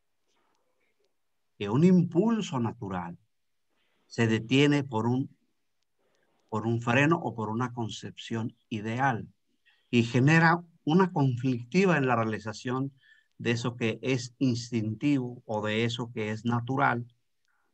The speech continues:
por una ideología que no integra la parte física. Esa es una buena causa del conflicto, ¿verdad? Que por miles de años ha <clears throat> estado presentando en los seres humanos. Dice, "El ego,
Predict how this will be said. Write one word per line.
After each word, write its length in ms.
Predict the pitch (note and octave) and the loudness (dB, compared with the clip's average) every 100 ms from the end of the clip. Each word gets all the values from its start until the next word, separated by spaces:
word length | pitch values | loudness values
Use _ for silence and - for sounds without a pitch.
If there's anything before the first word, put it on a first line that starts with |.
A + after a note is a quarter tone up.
| _ _ | _ _
por 140 | A2 | 0
una 200 | A2 C3+ | 2 4
ideología 680 | C3+ A#2 A2 G#2 - B2 B2 | 4 4 2 0 -2 -2 -2
que 180 | - A2+ | -2 -2
no 140 | A2 | 2
integra 760 | A#2 A2+ G2+ - C#3+ C3+ A2+ G2 | 4 2 0 -2 0 0 -2 -4
la 140 | F#2 | -6
parte 380 | F2 F2 F2 - | -8 -12 -14 -20
física. 360 | - - _ _ | -20 -20 _ _
Esa 220 | A#2+ C3 - | -8 -6 -6
es 80 | |
una 280 | C3+ C3+ A#2+ _ _ - _ | -4 -4 -4 _ _ -20 _
buena 340 | A#2 D#3+ D3+ C#3 | -2 0 0 -2
causa 400 | D#3 F3+ C3+ G#2+ | 0 0 -2 -6
del 200 | G2 F2 | -8 -10
conflicto, 600 | F#2+ F2 - F2+ F2 _ _ _ _ _ | -12 -12 -12 -14 -16 _ _ _ _ _
¿verdad? 260 | - - G3+ | -16 -16 -14
Que 100 | A2+ | -16
por 320 | - F#2 F2+ _ _ _ _ _ _ _ _ _ _ | -12 -14 -14 _ _ _ _ _ _ _ _ _ _
miles 300 | A2+ C#3 C3 | 0 2 4
de 120 | A#2 | 4
años 380 | A2 A2+ A#2 A#2 | 4 2 -2 -2
ha 260 | G#2 G2+ F#2+ F#2 E3 F3 | -2 -2 -4 -4 -4 6
<clears throat> 380 | - - C3+ _ | 8 8 6 _
estado 360 | A2+ - G#2+ G#2+ | -16 -6 -6 -6
presentando 760 | A2 - G2+ F#2 G#2+ G#2 F#2+ - _ _ _ _ _ _ _ _ _ _ - | -10 -10 -14 -6 -4 -4 -8 -14 _ _ _ _ _ _ _ _ _ _ -6
en 100 | G#2+ | -4
los 120 | A2 | 0
seres 260 | A#2+ A#2 | 0 2
humanos. 420 | B2 D3 G3 E3 B2+ | 0 4 4 4 0
Dice, 220 | A#2+ - | -6 -2
"El 180 | D3+ C#3 | 2 6
ego, 340 | G3 A#3 A#3 | 6 4 -2